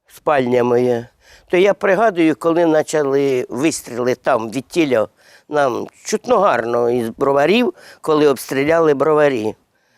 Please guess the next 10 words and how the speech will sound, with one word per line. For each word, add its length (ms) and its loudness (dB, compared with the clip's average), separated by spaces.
Це 180 0
був 200 0
перший 460 2
мій 360 0
день, 340 2
що 180 -2
я 480 2
встала 560 0
і, 380 2
е, 240 -4